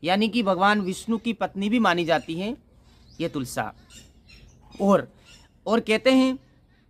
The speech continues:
कि छप्पन भोग अगर आप भगवान को चढ़ा दो और साथ में तुलसी पत्र नहीं चढ़ाओ, तो प्रभु छप्पन भोग को नहीं स्वा-, स्वीकारते हैं। तो ध्यान रखें,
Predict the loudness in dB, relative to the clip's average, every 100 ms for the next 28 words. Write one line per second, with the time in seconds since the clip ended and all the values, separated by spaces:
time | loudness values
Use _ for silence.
0 | -14 -10 -10 -12 -20 -12 -12 0 4 4
1 | 2 -2 -2 -6 -20 _ _ _ _ -14
2 | -4 2 4 4 2 0 0 0 -6 -4
3 | 2 2 2 -12 -20 _ _ _ _ _
4 | _ _ _ -6 0 0 -2 -16 -20 -20
5 | -20 -14 2 4 4 2 -6 -6 _ _
6 | _ _ -20 -6 -2 0 0 2 2 4
7 | 2 2 2 2 2 0 -12 _ _ _
8 | _ _ -14 -12 -6 -2 -2 -4 _ -20
9 | _ -12 -10 -2 -2 0 -2 -2 -4 -2
10 | -2 _ 0 6 6 4 -2 -4 -4 -18
11 | -12 -2 -2 -2 -6 -10 -12 -16 -20 -20
12 | -12 -6 0 4 4 4 2 0